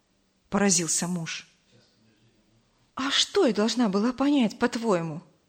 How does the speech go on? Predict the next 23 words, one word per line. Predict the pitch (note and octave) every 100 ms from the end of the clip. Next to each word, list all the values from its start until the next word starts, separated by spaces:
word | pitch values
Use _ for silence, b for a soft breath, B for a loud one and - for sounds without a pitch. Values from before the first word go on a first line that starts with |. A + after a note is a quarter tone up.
| _ _ _ _ _ _ _
упрямо | G#3+ G3+ G#3 F3 F#3
переспросила | G#3 F#3+ - G3 - F#3+
Галина | F#3 F#3+ F#3 F3
Николаевна. | F3+ F#3+ F#3+ D#3+ D#3+ E3 D#3+ _ _ _ _ _ b b b b b b b
«Тебе | - C#4 A3+ G#3 D4
бы | C4+
все | C#4 - D4
мои | C4
труды | C#4 D4 C4+ C#4+
свести | - G3+ - -
на | A3+
нет, | B3 G#3+ D#3+ A#3
и |
ты | C4+
был | C#4+ E4
бы | D#4+
счастлив!» | F4+ - E4+ A3+ - C4 - - _ _ _ _ _ _ _ _ _ _ _ _ _ _ _ _ _ _ _
Сергей | - - F#3+ F#3 F#3
Павлович | A3+ C#4 A3 -
тяжело | - F3+ G3 B3+
вздохнул | C#4 B3+ B3 F3+ E3 E3+ _
и | -
замолчал. | G#3 G#3+ G#3+ G#3+ G3+ E3+ F3